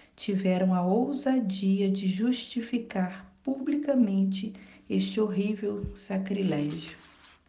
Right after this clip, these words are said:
É por isso que já chegou para a Igreja o tempo da sua maior divisão, da apostasia que entrou no seu interior e que a levará a viver a hora da sua mais grave crise,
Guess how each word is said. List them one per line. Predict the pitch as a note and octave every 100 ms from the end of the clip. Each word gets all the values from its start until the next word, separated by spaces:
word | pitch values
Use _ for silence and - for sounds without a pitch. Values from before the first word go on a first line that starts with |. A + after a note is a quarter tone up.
| _ _ - _ - - - - -
É | G#3
por | F#3+ F3+
isso | F3+ F#3+ G3+ - G3
que | G3
já | F#3+
chegou | F#3+ - G3+ F3+ F3 F3+ F#3+ - - - _ _ _ -
para | E3 G3+ A3
a | A3
Igreja | A3 F#3+ E3 E3+ F3+ G3
o | F#3+ F#3+
tempo | F#3+ F3+ F#3+
da | F3+ F3+
sua | - - F3+ F3+
maior | F3 E3 E3+ G3+ G#3+
divisão, | - G3+ G#3+ F#3 E3 D#3 F#3 G3 - - - _
da | F#3 E3
apostasia | E3 - G#3 - A3 A3 F#3+ F#3+ F#3 F3+
que | - F#3
entrou | F3+ E3+ D#3+ E3
no | E3
seu | E3+ - F3 G3
interior | G#3 G3 F#3+ F3 E3 F#3 - - - - -
e |
que | F#3+ G#3
a | G#3
levará | G#3 G3 A3+ G#3 F#3+
a | F#3+
viver | F#3 F#3+ F#3+ F#3 F3+
a | E3+
hora | E3+ F3 F3+
da | E3+ F3
sua | - - F#3
mais | F3 G3 A3+ -
grave | G3 F#3+ F#3+ G3
crise, | - F#3 F3 F#3 F#3+ -